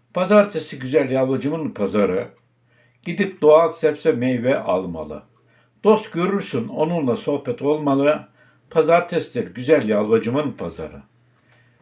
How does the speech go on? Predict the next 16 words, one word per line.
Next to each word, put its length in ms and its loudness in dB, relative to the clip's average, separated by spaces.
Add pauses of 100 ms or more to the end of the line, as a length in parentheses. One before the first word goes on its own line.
(400)
Yoğurt 340 6
pazarında 480 0
satılır 560 -2
doğal 380 6
ürün. 400 0 (520)
Salulu 560 0 (220)
getirmiş 500 -6
camız 380 -4
kaymağı 520 2
görün. 520 0 (680)
Kese 260 -2
yoğurdu 440 0
leziz 360 -4
alın 260 -2
eve 200 2
götürün. 640 0